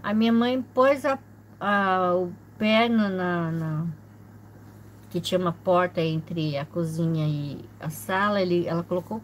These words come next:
pé ali na, na sala, e, e ele pegou e falou, e eu tava assim, ó, do lado. Eu levei aquele baque,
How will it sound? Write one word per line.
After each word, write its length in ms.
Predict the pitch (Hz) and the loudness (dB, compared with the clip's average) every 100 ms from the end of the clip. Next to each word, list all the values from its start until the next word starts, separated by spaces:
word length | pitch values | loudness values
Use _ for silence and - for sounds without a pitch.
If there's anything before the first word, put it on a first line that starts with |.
| - | -8
pé 160 | 202 | -4
ali 200 | 190 185 | -4 -2
na, 240 | 180 170 156 | -2 -2 -2
na 240 | 156 156 | -2 -4
sala, 600 | 170 - 175 190 214 220 208 | -4 -4 -4 -2 -4 -6 -6
e, 240 | 190 180 - | -4 -6 -4
e 180 | 170 170 | -2 -2
ele 200 | 180 180 | -4 -6
pegou 220 | 185 175 | -4 -2
e 60 | 180 | -4
falou, 400 | 180 196 190 185 | -2 -2 2 2
e 100 | 185 | 2
eu 80 | 180 | 0
tava 200 | 185 185 | -2 -4
assim, 420 | 196 - 185 175 | -6 -8 -4 -2
ó, 60 | 156 | -2
do 140 | 160 | -4
lado. 520 | 165 185 208 175 160 - - - - - - - - - - - - - - - - - - - - - - - | 0 2 2 -2 -8 -12 -20 -20 -20 -20 -20 -20 -20 -20 -20 -20 -20 -20 -20 -20 -20 -20 -20 -18 -18 -20 -20 -8
Eu 100 | - | 2
levei 220 | 170 175 | 4 4
aquele 220 | 190 208 185 | 2 -2 -2
baque, 460 | 165 175 175 - | 2 2 0 -6